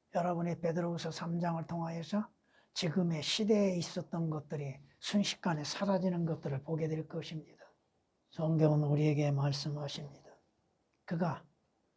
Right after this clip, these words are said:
땅을 바라보시니 땅이 진동하고 그가 산들을 만지시니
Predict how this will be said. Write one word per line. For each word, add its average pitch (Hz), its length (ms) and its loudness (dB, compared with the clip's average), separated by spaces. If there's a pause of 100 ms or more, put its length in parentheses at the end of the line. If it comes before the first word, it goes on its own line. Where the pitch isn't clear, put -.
(240)
땅을 180 500 0
바라보시니 151 840 -2 (100)
땅이 196 400 2
진동하고 151 800 -2 (540)
그가 180 480 2
산들을 214 760 4
만지시니 143 800 2